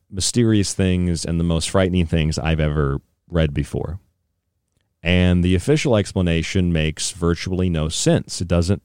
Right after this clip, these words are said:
it doesn't add up. I came across a journal entry in Communications, Earth, and Environment, and I posted it on our website at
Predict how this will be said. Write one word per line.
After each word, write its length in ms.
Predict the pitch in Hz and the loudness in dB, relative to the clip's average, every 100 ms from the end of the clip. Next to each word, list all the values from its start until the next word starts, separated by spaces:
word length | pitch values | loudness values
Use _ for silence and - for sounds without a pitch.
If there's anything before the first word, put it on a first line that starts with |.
| _ | _
it 180 | 85 73 | -10 -2
doesn't 300 | 90 85 87 | 0 0 -2
add 240 | 82 76 | -4 0
up. 340 | 107 101 - - _ _ _ _ _ _ _ _ _ _ _ _ _ _ _ | 0 0 -4 -20 _ _ _ _ _ _ _ _ _ _ _ _ _ _ _
I 100 | 95 | -4
came 200 | 127 143 | 2 2
across 560 | 151 131 104 95 - - _ _ _ _ _ _ - | 2 2 2 0 -4 -10 _ _ _ _ _ _ -10
a 80 | 87 | -6
journal 440 | 82 110 127 104 | 0 2 4 2
entry 460 | 85 82 - 80 78 | 0 -4 -2 0 0
in 120 | 85 | -2
Communications, 800 | - 92 120 123 104 101 101 85 | 0 2 2 2 0 2 0 0
Earth, 260 | 90 90 82 | 0 0 0
and 120 | 82 | -2
Environment, 600 | 80 78 78 71 62 - _ _ _ _ _ _ _ _ _ _ - | 0 0 0 0 -4 -10 _ _ _ _ _ _ _ _ _ _ -6
and 140 | 76 | 0
I 80 | 80 | 0
posted 440 | - 95 92 98 | 2 0 2 0
it 120 | 85 85 | 0 0
on 140 | 82 | 2
our 140 | 80 | 2
website 540 | 78 78 73 - 78 - | 2 -2 -2 -2 -2 0
at 200 | 76 | -4